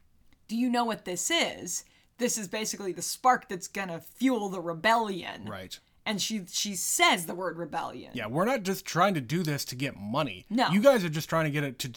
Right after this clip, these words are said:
Speaker 2: to get money." And sell it to whoever. Who
Speaker 1: Mm-hmm.
Speaker 2: cares?
Speaker 1: Yeah, we are trying
Speaker 2: I
Speaker 1: to
Speaker 2: need to
Speaker 1: take,
Speaker 2: survive.
Speaker 1: take down the Empire and
Speaker 2: Right.
Speaker 1: Crimson Dawn and all of those groups.
Speaker 2: Right.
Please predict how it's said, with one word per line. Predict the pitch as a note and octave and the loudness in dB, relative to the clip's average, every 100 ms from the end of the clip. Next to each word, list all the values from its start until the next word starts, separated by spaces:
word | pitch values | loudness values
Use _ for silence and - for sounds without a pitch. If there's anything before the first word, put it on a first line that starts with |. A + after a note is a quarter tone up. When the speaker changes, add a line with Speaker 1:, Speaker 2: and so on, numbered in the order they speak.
| - | -6
Speaker 2:
to | D#3 | -2
get | C3+ C#3+ | 0 -2
money." | B2+ E3+ C#3 A2+ G#2 - _ _ _ - | 0 0 0 -4 -10 -16 _ _ _ -4
And | C3+ C3 B2+ A#2 G#2+ | -2 0 -2 -4 -6
sell | - - E3+ D3+ | -6 2 4 4
it | - | 2
to | |
whoever. | C#3+ E3+ D#3+ D#3 C#3+ - - - | -4 0 4 4 2 -4 -14 0
Who | A3+ | 0
Speaker 1:
Mm-hmm. | G3+ | 2
Speaker 2:
cares? | G#3 D#3+ - - - | 2 0 -4 -12 -12
Speaker 1:
Yeah, | G3 G3+ - | -6 -4 -4
we | E3+ B3 C#4 | -2 0 2
are | B3 | 2
trying | - A#3+ D#3 | 0 0 4
Speaker 2:
I | |
Speaker 1:
to | |
Speaker 2:
need | F#3 | 4
to | E3+ | 4
Speaker 1:
take, | - | 2
Speaker 2:
survive. | D#3+ C3+ E3 C#3 A2 G#2 | 2 4 4 4 2 -6
Speaker 1:
take | - C4 A3+ - | 0 0 0 -8
down | F#3 G3+ G3+ G#3+ F#3+ | 0 2 2 0 -4
the | F#3 | -6
Empire | F3 F3+ F3 D#3 D3 C#3+ | -6 -8 -6 -6 -4 -6
and | - E3+ | -8 -8
Speaker 2:
Right. | G2 - | -8 -8
Speaker 1:
Crimson | G#3+ G#3 F#3+ F#3 | -4 -4 -4 -6
Dawn | F3 E3+ E3+ E3 | -4 -4 -6 -10
and | E3+ | -10
all | - F3 E3+ | -4 -2 -2
of | C#3+ | -6
those | E3 D#3 | -10 -10
groups. | - - - - - G2 | -12 -12 -12 -8 -8 -8
Speaker 2:
Right. | - | -12